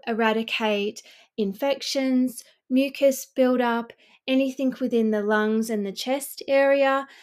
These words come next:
And because of the licorice, it's a really nice demulcent on the throat, which can therefore help with things such as asthma and coughs. And our other product that we have is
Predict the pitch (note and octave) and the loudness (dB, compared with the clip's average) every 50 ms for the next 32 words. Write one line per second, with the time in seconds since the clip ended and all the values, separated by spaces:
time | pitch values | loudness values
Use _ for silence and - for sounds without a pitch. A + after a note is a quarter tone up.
0 | - - _ _ - A#3+ B3 A#3+ B3 B3 A#3+ - - B3+ - - D4 D4+ - D#4 | -20 -20 _ _ -4 -2 0 0 0 -2 -4 -4 -10 -10 -6 -2 -4 -2 -2 -4
1 | B3+ - B3 A3+ A#3 C4 D4 D4 - - A#3+ G#3+ G3+ G#3 - - - - A3+ A3+ | -2 0 0 2 2 0 -2 -4 -4 -2 0 0 0 -2 -6 -10 -8 -10 -10 -8
2 | - B3 A3+ A3+ B3+ C4+ C#4 D4+ D4 C#4+ C#4 B3 A#3 A#3 A3+ - - - A3+ A3 | -6 -6 -4 0 2 2 2 2 0 -2 -2 -2 -2 -2 -4 -6 -4 -2 0 0
3 | G#3 G#3 G#3 A3 A3 - - A#3 A3+ A3 - - G3+ G3+ G3+ G3 G3 - _ _ | 2 0 -2 -4 -6 -4 -4 -2 -2 -2 -4 -6 -6 -4 -4 -6 -6 -10 _ _
4 | - G3+ - _ - - D#4+ D4 C4+ G#3+ G3+ G#3 A#3 - - - - - - _ | -14 -14 -14 _ -10 -6 -4 -4 -2 -2 -4 -4 -6 -6 -10 -14 -18 -18 -20 _
5 | _ - C4 B3+ - - C4+ B3 A#3+ A3+ A3+ A3 A3 A3 A3 - A3+ A3+ A#3 A3 | _ -10 -10 -10 -8 -4 -2 0 2 2 2 2 2 0 -2 -4 -4 -2 -2 -2
6 | A3 G#3 G3+ - - A3 A3 - - G#3+ G#3 G3+ G#3 F#3+ - - G#3 - - - | -2 -4 -4 -2 -4 -6 -6 -4 -4 -4 -4 -4 -6 -8 -10 -10 -10 -10 -10 -10
7 | G#3+ G#3 G3+ - - A3 A3+ A3+ A3 A3+ A#3 A3 G#3+ G#3+ G#3+ - _ - - _ | -12 -12 -12 -10 -6 -4 -4 -4 -2 -2 -2 -2 -2 -2 -4 -8 _ -20 -20 _
8 | _ _ _ _ - C4+ C4+ C4+ - - - F#3 D3+ - - - - - - - | _ _ _ _ -4 -2 -2 -2 -4 -6 -6 -8 -8 -8 -12 -14 -14 -14 -16 -18
9 | _ _ _ _ _ _ _ _ _ _ _ _ _ _ _ _ _ _ _ _ | _ _ _ _ _ _ _ _ _ _ _ _ _ _ _ _ _ _ _ _
10 | _ _ _ _ _ _ - _ _ _ _ _ _ _ _ _ _ - - B3+ | _ _ _ _ _ _ -20 _ _ _ _ _ _ _ _ _ _ -6 -2 -2
11 | B3+ B3+ B3 B3+ A#3 - - - - - _ _ _ - - C4+ C4+ C#4 - - | 0 0 0 -2 -4 -6 -14 -20 -20 -20 _ _ _ -6 -2 0 0 0 -2 -2
12 | - C4 C#4+ C#4+ E4 D#4+ D#4+ - E4 D#4 D#4 D#4 D#4 - - D4 C#4+ C4+ B3+ A#3+ | -2 0 0 2 2 0 0 2 2 4 4 2 0 0 -6 -6 -4 -4 -6 -6
13 | A3+ - B3 A#3 G#3+ F#3+ F#3+ F#3+ G3+ G#3+ - _ - A#3+ A#3 A3+ A3+ A3+ A3 - | -4 -4 -2 0 0 0 -2 -4 -6 -8 -10 _ -2 0 2 4 2 2 0 -4